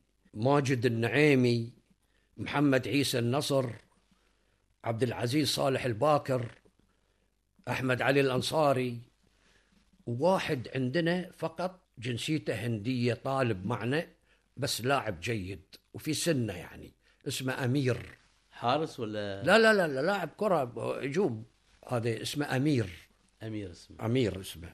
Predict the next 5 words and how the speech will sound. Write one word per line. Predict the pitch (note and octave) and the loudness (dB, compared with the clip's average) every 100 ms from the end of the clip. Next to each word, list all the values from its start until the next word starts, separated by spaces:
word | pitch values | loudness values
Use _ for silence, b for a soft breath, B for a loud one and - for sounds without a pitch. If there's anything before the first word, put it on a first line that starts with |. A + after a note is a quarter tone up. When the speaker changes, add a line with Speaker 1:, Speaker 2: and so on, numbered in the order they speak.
| - | -8
Speaker 1:
هذا | A2+ A#2 A2+ | -4 -2 -2
ال-، | G#2 F2+ b b | -4 -8 b b
اللاعب | A#2 B2+ A#2+ A#2 | -6 -2 -2 -2
الهندي. | F#2+ A2 G2+ - - _ _ _ | -4 -4 -8 -10 -20 _ _ _
وبدينا | B3+ C#4 C4 C4+ A#3+ G3+ F#3+ | -4 2 4 8 8 8 6